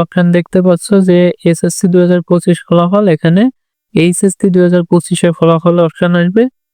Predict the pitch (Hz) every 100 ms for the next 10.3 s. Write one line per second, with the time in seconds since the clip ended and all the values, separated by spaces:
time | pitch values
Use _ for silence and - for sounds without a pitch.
0 | _ - 170 170 165 175 170 170 170 175
1 | 170 214 190 170 160 160 160 156 151 139
2 | 156 - _ _ _ - 175 180 180 196
3 | 196 - _ _ _ - 170 165 170 -
4 | 185 180 175 - 190 180 185 190 214 -
5 | 175 170 185 180 - 190 180 180 180 185
6 | 185 175 196 180 180 180 - 190 - 175
7 | 175 180 185 180 180 175 175 175 175 208
8 | 233 _ _ _ - 170 190 185 196 190
9 | 190 190 190 - 202 175 170 165 - 196
10 | 185 196 226